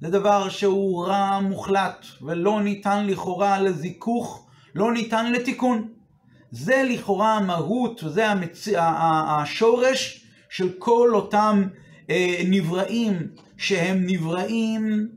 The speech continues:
שאסורים, נבראים נחותים, אה, בעלי חיים שאסורים באכילה, צמחים שאסורים באכילה, כל הדברים כמו עורלה,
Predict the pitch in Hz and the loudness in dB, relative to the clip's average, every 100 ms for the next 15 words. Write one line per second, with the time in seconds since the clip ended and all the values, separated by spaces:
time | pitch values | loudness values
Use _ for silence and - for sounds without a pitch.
0 | - _ - 170 165 185 160 214 226 202 | -18 _ -2 -2 0 -2 -2 -2 -2 -2
1 | 196 - _ _ - - 160 147 143 180 | -6 -14 _ _ -20 -18 -10 -6 -4 -2
2 | 202 185 156 156 - 254 226 196 - - | 0 -2 -4 -6 -2 0 0 -2 -4 -10
3 | - - - - 143 139 135 - 143 147 | -18 -20 -12 -4 -2 -4 -10 -14 -6 -4
4 | 147 165 - 175 196 247 226 190 175 165 | -2 -4 -4 -4 -2 0 2 0 0 -2
5 | - 175 180 196 170 165 - 180 202 247 | -4 -4 -2 -2 -2 -4 -4 -4 0 2
6 | 208 123 - _ _ _ - 208 185 170 | 0 -2 -8 _ _ _ -4 -2 0 -2
7 | 262 277 - 226 214 214 202 208 196 180 | -2 0 0 0 0 0 0 2 2 0
8 | - 185 175 165 - - _ _ _ 226 | -2 0 2 2 0 -10 _ _ _ 0
9 | 240 190 202 208 196 190 180 180 151 160 | 2 4 4 4 2 0 0 2 0 2
10 | 208 240 214 | 2 2 2